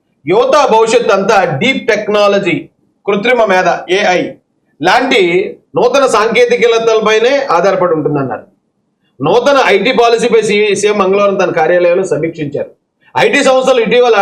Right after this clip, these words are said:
డెవలపర్లకు ఇవ్వాల్సిన ప్రోత్సాహకాలపై చర్చించారు. హైదరాబాద్లో ఐటీని ప్రమోట్ చేసేందుకు హైటెక్ సిటీ నిర్మించాం. ప్రస్తుతం డీప్ టెక్నాలజీతో వచ్చే అవకాశాలను అందిపుచ్చుకునే దిశగా ఐకానిక్ భవనం ఉండాలని రాష్ట్రంలో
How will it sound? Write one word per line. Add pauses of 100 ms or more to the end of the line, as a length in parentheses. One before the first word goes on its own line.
(460)
డెవలపర్లకు
ఇవ్వాల్సిన
ప్రోత్సాహకాలపై
చర్చించారు. (340)
హైదరాబాద్లో
ఐటీని
ప్రమోట్
చేసేందుకు
హైటెక్
సిటీ
నిర్మించాం. (260)
ప్రస్తుతం
డీప్
టెక్నాలజీతో
వచ్చే
అవకాశాలను
అందిపుచ్చుకునే
దిశగా (200)
ఐకానిక్
భవనం
ఉండాలని
రాష్ట్రంలో